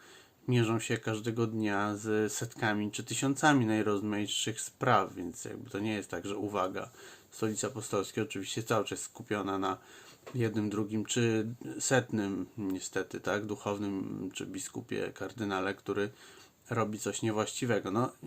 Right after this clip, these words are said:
niemniej jednak, e, jest ten problem, że nie została wyjaśniona sprawa, e, Vigano. Raport tego tak naprawdę,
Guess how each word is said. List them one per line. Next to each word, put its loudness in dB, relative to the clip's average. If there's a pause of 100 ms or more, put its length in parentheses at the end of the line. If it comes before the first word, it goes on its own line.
(580)
niemniej 8
jednak, 4
e, 0 (760)
jest 2
ten -2
problem, 2 (540)
że 2
nie 6
została 4
wyjaśniona 2
sprawa, -2 (1300)
e, -2
Vigano. 4 (160)
Raport -2 (140)
tego -2
tak -4
naprawdę, -2